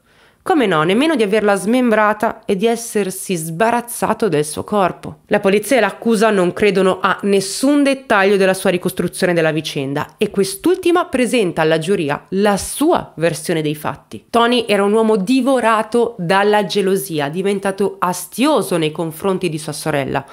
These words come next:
ormai da molti anni perché non poteva sopportare che lei avesse più successo di lui. Gemma era intelligente, determinata, estroversa e lavorava sodo, mentre Tony rappresentava l'esatto opposto.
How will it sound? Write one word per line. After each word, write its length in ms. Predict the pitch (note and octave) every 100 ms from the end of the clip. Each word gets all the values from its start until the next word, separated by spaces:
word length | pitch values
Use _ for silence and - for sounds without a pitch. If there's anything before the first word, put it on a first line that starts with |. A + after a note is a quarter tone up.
| - - -
ormai 440 | A#3 A3 G#3 A#3
da 160 | F#3+ E3+
molti 540 | E3+ A3 G#3+ A3 F#3
anni 320 | C#3 C#3 E3
perché 280 | E3 G3 F3
non 280 | D#3 G#3+ A#3
poteva 400 | B3+ A3+ D#3+ E3+
sopportare 880 | - F#3 - G#3+ - C#3+ - D3 - - - _
che 120 | - B3
lei 200 | B3 B3+
avesse 440 | G3+ G3+ - A3+
più 200 | A3+ A3
successo 640 | G#3+ A#3+ - D#3+ - -
di 160 | E3+ G3+
lui. 300 | F3+ A#2+ -
Gemma 380 | - E4+ G#4 D4+
era 140 | A3+ G3
intelligente, 1040 | F#3 F3+ F#3 F#3 D#3+ D3+ - D#3 D3+ D3+
determinata, 800 | D3 D#3 D#3 D3+ C#3 D3 D#3 D#3
estroversa 680 | C#3+ - F3+ D#3+ E3+ F3 -
e 60 |
lavorava 400 | B3 C4 D4+ D4+
sodo, 480 | A3+ - C#4+ F3 D#3+
mentre 460 | F3+ B3 A#3+ G#3+ G#3
Tony 480 | A3+ F#3+ E3+ F#3+ G3
rappresentava 800 | F#3+ F#3+ G3 G3 G3 G3+ G3+ -
l'esatto 600 | G3 F#3+ F#3 G3 G3 - A3
opposto. 600 | - D#3+ - - -